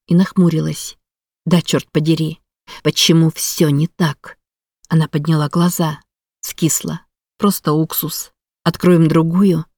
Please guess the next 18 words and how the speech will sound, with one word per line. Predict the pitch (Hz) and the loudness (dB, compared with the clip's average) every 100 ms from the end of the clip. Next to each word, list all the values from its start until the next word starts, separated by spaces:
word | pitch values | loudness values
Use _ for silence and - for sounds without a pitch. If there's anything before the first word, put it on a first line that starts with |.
| _ _ _ _ _ | _ _ _ _ _
«Из | 226 202 | -2 2
Напы. | 175 156 151 151 _ _ _ | 0 0 -6 -12 _ _ _
Ты | - | -2
говорил, | 165 156 160 165 | 2 2 2 0
что | - 160 | 0 -2
любой | 156 160 160 | 0 0 0
коллекционер | 156 160 - 160 156 160 - | -2 -4 -4 -2 0 0 -2
за | - | 0
неё | 151 156 165 | 0 2 0
удавится». | 165 170 151 147 - 127 160 _ _ _ _ _ _ _ | 0 0 -2 -6 -10 -12 -12 _ _ _ _ _ _ _
«Да | 139 143 | 0 0
что | - 135 | 0 -2
ты | 139 | -2
говоришь? | 139 160 156 123 - - _ _ - | 0 0 0 -2 -4 -6 _ _ -2
Ему | 160 151 | 2 4
десяти | 143 151 - 208 | 2 -2 -2 2
лет | 180 123 - | 2 2 0
нет». | 127 117 - | -4 -4 -12